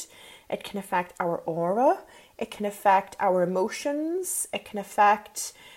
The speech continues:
um, our physical fitness, our physical, you know, our physical health. So there's a lot of, um, things that it can really impact. I always talk about the pebble scenario. So if you think of your chakra as being a little cup,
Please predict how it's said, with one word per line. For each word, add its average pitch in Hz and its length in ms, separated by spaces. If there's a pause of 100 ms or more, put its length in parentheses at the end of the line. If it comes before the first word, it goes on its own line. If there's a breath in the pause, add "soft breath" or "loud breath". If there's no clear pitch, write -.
(160 loud breath)
um, 185 580 (140)
our 175 180
physical 285 800 (300)
fitness, 330 600
our 202 160
physical, 220 960 (240)
you 214 80
know, 196 80
our 190 120
physical 196 420
health. 208 540 (760)
So - 160
there's 233 160
a 220 60
lot 226 260
of, 262 160
um, 196 180
things 190 300
that 196 80
it 190 80
can 190 160
really 170 180
impact. 185 560 (640 loud breath)
I 233 100
always 277 280
talk - 200
about 202 220
the - 40
pebble 190 360
scenario. 214 520
So 214 180
if 214 180
you 294 100
think 269 200
of 208 80
your 202 120
chakra 196 420
as 196 120
being 185 200
a 185 60
little 185 220
cup, - 420